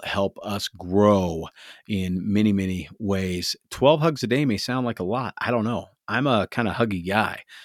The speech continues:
I probably hugged four or five different people today, at least. Um, friends, family, some of my customers that I have a close relationship with. It's a beautiful thing, and I think we need to quit with this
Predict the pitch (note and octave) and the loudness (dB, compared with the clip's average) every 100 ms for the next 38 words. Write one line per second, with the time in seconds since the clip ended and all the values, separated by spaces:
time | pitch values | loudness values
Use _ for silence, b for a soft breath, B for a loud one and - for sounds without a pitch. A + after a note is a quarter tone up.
0 | B B F#2+ F#2 F2+ F2+ - - - - | B B -6 -4 -4 -6 -10 -10 -8 -2
1 | G#2 G#2+ A2+ A#2+ A#2 A#2 A2+ A#2 A2 A2+ | 4 6 8 8 6 4 4 2 2 0
2 | A#2 A#2 A2+ A2 G2 - - _ _ _ | 2 2 2 -2 -6 -10 -12 _ _ _
3 | _ - A#2+ C3 B2 G#2 B2 C3 C3 G#2+ | _ -2 4 8 8 6 4 6 4 0
4 | - F2 - F2+ F2 E2+ E2 D#2+ D#2+ E2 | -2 -4 -4 -6 -6 -8 -8 -8 -10 -10
5 | E2 F#2+ - B B B B G2+ F#2+ F2+ | -10 -10 -14 B B B B -2 2 2
6 | F2+ F2+ - C3 B2+ B2 A2+ - A#2 A#2 | 0 -2 2 4 6 4 2 0 2 4
7 | A#2 A#2 G#2+ G#2 F#2 F2+ E2+ D#2+ - B2 | 2 0 0 -2 -4 -4 -8 -8 0 0
8 | - A#2+ A2+ A2 A2 G#2+ G2 - A2+ - | 2 -2 -2 -2 -2 -2 -2 0 0 0
9 | G#2+ G#2+ - G2+ - G2+ G#2+ G2+ _ b | 0 0 0 -4 -4 -2 -2 -4 _ b
10 | b b b _ _ _ _ _ - A2 | b b b _ _ _ _ _ -4 -4
11 | - G2 G#2+ B2+ A#2+ A2 - G#2+ G2+ F#2 | -4 -2 4 4 4 -2 0 0 0 -2
12 | F#2 - G2 F#2 - - C3 B2+ A#2+ A2 | -8 -10 -8 -8 -12 -8 -6 -2 0 0
13 | F#2 F2+ - _ _ _ _ _ - - | 0 -6 -10 _ _ _ _ _ -4 2
14 | C3+ B2+ - F#2+ - | 2 0 -6 -4 -6